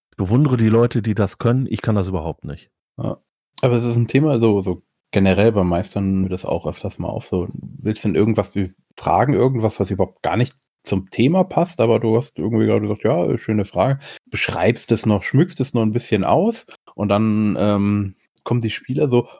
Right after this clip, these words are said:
Speaker 2: „Oh, er beschreibt das sehr ausführlich, es ist bestimmt wichtig.“
Speaker 1: Mhm.
Speaker 2: Denkst du dir,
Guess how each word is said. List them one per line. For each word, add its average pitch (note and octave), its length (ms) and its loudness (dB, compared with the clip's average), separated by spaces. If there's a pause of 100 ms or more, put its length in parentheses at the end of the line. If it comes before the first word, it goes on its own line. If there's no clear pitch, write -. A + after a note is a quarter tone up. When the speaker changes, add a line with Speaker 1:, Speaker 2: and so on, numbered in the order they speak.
(160)
Speaker 2:
„Oh, A#2 360 6
er F#2 120 2
beschreibt G2 460 0
das G#2+ 120 -4
sehr F2+ 160 2
ausführlich, G2 520 0
es F#2+ 120 -2
ist G#2+ 140 -6
bestimmt - 1200 -2
wichtig.“ - 360 -2 (220)
Speaker 1:
Mhm. C#3+ 480 0 (200)
Speaker 2:
Denkst - 200 -14
du E2+ 100 -4
dir, E2 260 -8